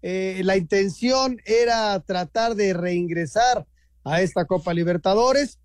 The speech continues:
Sin embargo, eh, la fifa no dio el aval, la concacaf no dio el aval, y bueno, pues nos vamos a tener que, que seguir con nuestros torneos. Iba a haber un estudio del cómo o qué equipos en un momento dado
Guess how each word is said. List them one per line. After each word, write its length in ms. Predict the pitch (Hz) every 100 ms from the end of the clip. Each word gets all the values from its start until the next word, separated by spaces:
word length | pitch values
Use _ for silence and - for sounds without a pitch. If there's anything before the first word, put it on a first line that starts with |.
| _ _
Sin 280 | - 226 240
embargo, 720 | 226 226 247 240 254 262 240
eh, 260 | 165 170 165
la 160 | 165 156
fifa 360 | 208 214 180
no 180 | 175 180
dio 180 | 170 170
el 80 | 170
aval, 400 | 175 214 247 311 _ _ _
la 200 | 160 170
concacaf 560 | 170 165 143 160 190 165
no 140 | 190
dio 120 | 190
el 60 | 208
aval, 380 | 226 214 247 247
y 120 | 185
bueno, 240 | 175 214 302
pues 140 | 220
nos 120 | 180
vamos 240 | 180 185 180
a 100 | 175
tener 300 | 175 175 175
que, 300 | 196 180 - _ _ _ -
que 240 | 165 170
seguir 340 | 147 175 196 208
con 180 | 208
nuestros 320 | 185 160 175 -
torneos. 600 | 180 190 226 247 269 - _ _ -
Iba 140 | 190 214
a 60 |
haber 180 | 214 220
un 100 | 220
estudio 540 | 202 - 233 233 220 202
del 220 | 185 175 -
cómo 480 | 240 247 226 226 220
o 200 | 185 147
qué 160 | 220
equipos 640 | 233 - 269 214 196 202 208
en 120 | 175
un 120 | 185
momento 400 | 190 185 190 185
dado 380 | 185 185 196 220